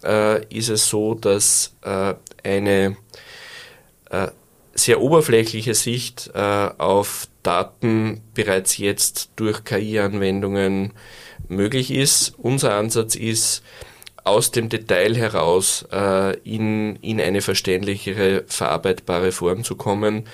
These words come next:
Das heißt nicht, ähm, äh, von top-down, sondern bottom-up, äh, Ansatz in der Hinsicht, dass man äh, aus dem De-, Detail kommen, sehr viel besser versteht, was, äh, insgesamt in komplexen Texten verarbeitet ist.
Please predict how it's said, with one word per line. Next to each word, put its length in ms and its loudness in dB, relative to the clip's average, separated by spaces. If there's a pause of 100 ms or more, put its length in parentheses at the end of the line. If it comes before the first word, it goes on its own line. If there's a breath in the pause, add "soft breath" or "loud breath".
(280 loud breath)
Das 180 -2
heißt 280 0
nicht, 520 -4
ähm, 440 0 (540 loud breath)
äh, 200 -2
von 280 -4
top-down, 680 0
sondern 480 -2
bottom-up, 880 -4
äh, 540 -2
Ansatz 520 0
in 140 -6
der 180 0
Hinsicht, 500 -6
dass 160 -2
man 300 -2 (600 loud breath)
äh, 60 -2
aus 420 2
dem 200 -2
De-, 220 0 (180)
Detail 420 2
kommen, 580 0
sehr 340 0
viel 200 -8
besser 360 -2
versteht, 580 -6
was, 420 -2
äh, 320 0
insgesamt 640 -4
in 100 -4
komplexen 560 -4
Texten 480 -4 (140)
verarbeitet 640 -4
ist. 200 -12